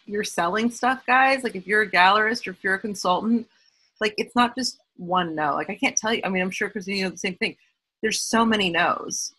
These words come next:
I mean, the amount of work that I send out to my collectors and the amount of purchases I get, it's, it's, like, less than point five percent probably in terms of, like,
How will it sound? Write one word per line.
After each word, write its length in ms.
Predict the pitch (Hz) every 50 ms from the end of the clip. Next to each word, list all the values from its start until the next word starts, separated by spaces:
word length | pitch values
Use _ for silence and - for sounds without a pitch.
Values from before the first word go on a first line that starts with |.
| _ _ -
I 80 | 196 196
mean, 320 | 196 190 190 185 165 - -
the 120 | 208 190
amount 260 | 196 202 202 214 226
of 80 | 214 180 180
work 280 | 175 170 180 185 185 -
that 100 | - 185
I 60 | 165 165
send 280 | 165 - 175 175 180
out 200 | 180 175 - -
to 100 | - 196
my 120 | 175 165 160
collectors 920 | - - 151 143 143 147 - - 190 196 202 208 220 226 220 - - - _ _ _ _ _ _ _ -
and 140 | 196 180 170
the 80 | 170
amount 240 | 170 170 170 170 170
of 120 | 156 - _
purchases 500 | - 165 156 - 190 185 - 220 214 -
I 80 | 226 233
get, 380 | 233 247 247 254 262 - - -
it's, 400 | 160 170 175 - - - - - -
it's, 200 | 180 180 - - _ _ _ _ _ _ _ _ 180 180 _ _ _ _ -
like, 200 | 185 190 175 180 -
less 240 | 175 175 185 180 -
than 220 | - 190 170 151
point 260 | - - 165 160 -
five 320 | - - 147 143 151 139 -
percent 380 | 151 147 - 131 110 107 107 _ - - _ _
probably 480 | - - - - 131 127 - - 160 -
in 100 | 156 156
terms 240 | - 175 160 160 156
of, 100 | 156 -
like, 140 | 156 156